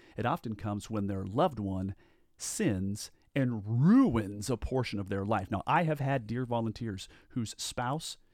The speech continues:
inflicted deep hurt through a very public marital infidelity. And our volunteer, you see, they didn't sin, their spouse did.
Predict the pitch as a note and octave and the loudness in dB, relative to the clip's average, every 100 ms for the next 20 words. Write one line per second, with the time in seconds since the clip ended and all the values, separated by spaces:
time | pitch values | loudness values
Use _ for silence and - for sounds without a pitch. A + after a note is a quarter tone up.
0 | _ - B2 - A#2 - F2 - - - | _ -6 -4 -2 -6 -4 -8 -8 -8 -8
1 | G#2 F#2+ - C#3+ D3 B2+ - - - - | -6 -6 -2 -2 0 -2 -2 -4 -4 -14
2 | - - - C3 - - - - A#2+ G2+ | -20 -8 -2 -2 -4 -16 -20 -10 -4 -4
3 | F2+ G2+ B2 C3 B2 - A2+ G#2+ - - | -2 0 2 0 -2 -2 -2 -4 -10 -20
4 | - - G#2+ G2+ G2+ G2+ - - - - | -18 -8 -6 -4 -4 -8 -14 -20 -20 -8
5 | G#2 - G2+ F#2+ F#2 - - - G#2+ A2 | -6 -4 -4 -4 -8 -16 -20 -8 -2 0
6 | A#2 C3 C#3 C3 B2+ B2 A2+ _ _ _ | 2 0 0 -2 -2 -2 -4 _ _ _
7 | - A#2 B2 G#2 B2 B2+ G2 C#3 C3 - | -8 -6 -4 0 2 0 2 2 2 -2
8 | - G#2+ F#2+ F#2 G2+ - - G2+ F#2 - | -4 -2 -2 -2 -2 -4 -4 -4 -4 -8
9 | G#2 G#2+ E2+ | -8 -6 -6